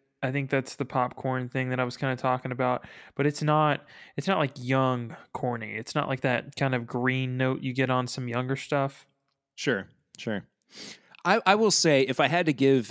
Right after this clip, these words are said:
Speaker 2: anything about this nose that I don't like, um, it really kind of leans just in those darker flavors.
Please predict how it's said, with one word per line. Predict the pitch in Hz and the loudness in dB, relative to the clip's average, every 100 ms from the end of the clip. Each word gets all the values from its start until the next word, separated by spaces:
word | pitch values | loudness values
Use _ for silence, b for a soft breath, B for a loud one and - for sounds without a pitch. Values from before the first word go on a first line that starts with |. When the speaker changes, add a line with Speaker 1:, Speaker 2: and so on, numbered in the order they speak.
| - | -4
Speaker 2:
anything | 127 135 - 139 127 120 | -2 -2 0 0 0 0
about | 110 98 | 0 2
this | 117 107 | 2 4
nose | 110 101 | 4 4
that | 110 | 4
I | 95 | 2
don't | 92 95 101 | 2 2 4
like, | 113 139 - b b b b 135 | 4 4 -2 b b b b 0
um, | 123 117 107 98 - _ _ _ _ _ _ _ _ - | 2 4 2 -2 -10 _ _ _ _ _ _ _ _ -2
it | 165 160 | 0 2
really | 196 240 | 4 4
kind | 170 214 | 4 6
of | 160 120 107 | 6 4 4
leans | 127 139 139 135 - - - _ _ _ _ _ _ 127 | 4 6 6 4 2 0 -4 _ _ _ _ _ _ -8
just | 123 139 143 139 - - - _ _ - | 2 4 6 4 2 -2 -4 _ _ -2
in | 143 135 127 | 2 2 4
those | 123 120 110 95 | 4 4 2 0
darker | - 107 104 98 | 2 2 0 -4
flavors. | - 95 85 82 82 - - | -6 -8 -8 -10 -10 -8 -8